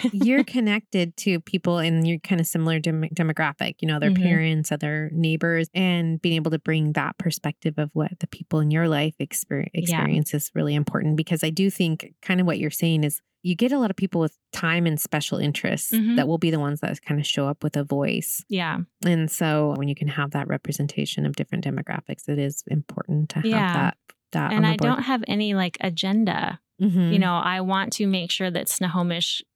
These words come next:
Speaker 1: maintains its welcoming feel.
Speaker 2: Mm-hmm.
Speaker 1: I think we could even do some more work there.
Speaker 2: Right.
Speaker 1: And I wanna preserve, you know, that historical character that we have.
Speaker 2: Mm-hmm.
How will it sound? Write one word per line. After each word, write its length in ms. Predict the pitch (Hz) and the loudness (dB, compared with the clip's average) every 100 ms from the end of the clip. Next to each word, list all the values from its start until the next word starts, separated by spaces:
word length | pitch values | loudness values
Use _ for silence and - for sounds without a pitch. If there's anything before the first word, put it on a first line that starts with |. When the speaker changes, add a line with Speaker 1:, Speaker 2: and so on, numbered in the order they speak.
| - | -4
Speaker 1:
maintains 580 | 190 190 190 180 185 185 | -2 0 -2 -2 -2 -2
its 120 | 185 175 | -4 -2
welcoming 720 | 170 170 180 170 160 156 160 _ - | -2 0 0 0 0 -2 -4 _ -12
feel. 400 | - 170 160 214 | 0 2 4 2
Speaker 2:
Mm-hmm. 280 | 156 151 175 - - | 2 2 0 -2 -8
Speaker 1:
I 80 | 180 | -4
think 180 | 180 170 | -2 -2
we 120 | 165 | -4
could 160 | - 170 | -4 -4
even 240 | 170 165 | -2 -4
do 160 | 160 160 | -2 -4
some 200 | - 170 | -2 0
more 160 | 175 | 0
work 260 | 170 151 - | 0 -2 -4
there. 300 | - - 185 _ | -6 -2 -4 _
Speaker 2:
Right. 340 | 185 170 160 165 _ _ - | 0 2 0 -4 _ _ -8
Speaker 1:
And 540 | 190 175 165 160 165 - - | -6 -4 -4 -4 -4 -6 -4
I 100 | 180 | -2
wanna 260 | 175 165 170 | 0 0 -2
preserve, 840 | - 180 160 151 151 156 160 - _ - | -4 -2 0 0 0 -2 -4 -10 _ -4
you 120 | 180 | -2
know, 260 | 160 156 160 | 0 0 0
that 400 | 160 151 151 - _ _ | -2 -2 -6 -10 _ _
historical 480 | 160 185 - 175 190 | -2 0 0 0 0
character 360 | 180 165 160 170 | 0 -2 -2 -2
that 160 | 156 151 | -2 -2
we 100 | 160 | -2
have. 300 | 147 139 185 | -2 0 2
Speaker 2:
Mm-hmm. 420 | 185 156 151 | 2 2 2